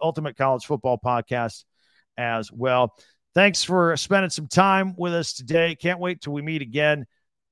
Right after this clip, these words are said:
I'm Craig Sheeman for Locked On Big Ten.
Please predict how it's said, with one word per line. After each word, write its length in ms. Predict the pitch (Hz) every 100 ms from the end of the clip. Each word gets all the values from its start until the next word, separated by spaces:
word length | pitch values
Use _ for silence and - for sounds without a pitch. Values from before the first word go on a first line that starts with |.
| _ -
I'm 180 | 170 202
Craig 300 | 185 190 151
Sheeman 420 | 165 151 143 120 _ _ _ _ _
for 120 | 143
Locked 380 | 127 151 202 -
On 320 | 190 202 180
Big 220 | 127 180
Ten. 440 | - 170 139 101